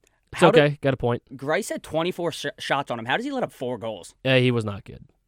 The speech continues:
Speaker 2: Did
Speaker 1: He
Speaker 2: he
Speaker 1: was
Speaker 2: get
Speaker 1: not.
Speaker 2: pulled?
Speaker 1: No.
Speaker 2: I didn't get to catch the game.
Speaker 1: He
Speaker 2: No.
Speaker 1: did not get pulled.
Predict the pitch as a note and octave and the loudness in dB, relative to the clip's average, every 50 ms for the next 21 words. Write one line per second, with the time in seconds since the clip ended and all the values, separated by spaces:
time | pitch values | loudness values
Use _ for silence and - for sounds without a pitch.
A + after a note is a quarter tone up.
0 | _ _ C#3+ - F3+ F#3+ B3 G#3 - D3 D#3 F#3+ - _ _ _ _ _ - A#2 | _ _ -2 -2 0 0 0 0 0 0 0 -2 -2 _ _ _ _ _ -10 -10
1 | G2+ - - C#3 C#3+ D3 C#3 C#3+ - - - C3 A#2+ - - A2+ A2 G#2 G2 G#2+ | -10 -6 -4 -2 -2 -2 -2 -4 -6 -4 -6 -6 -6 -6 -10 -12 -12 -12 -8 -6
2 | A#2+ A#2 A#2+ A2+ A#2 A2+ A2 - A2 G#2 - - - - | -4 -4 -2 -2 -2 -2 -2 -2 -4 -8 -10 -14 -18 -18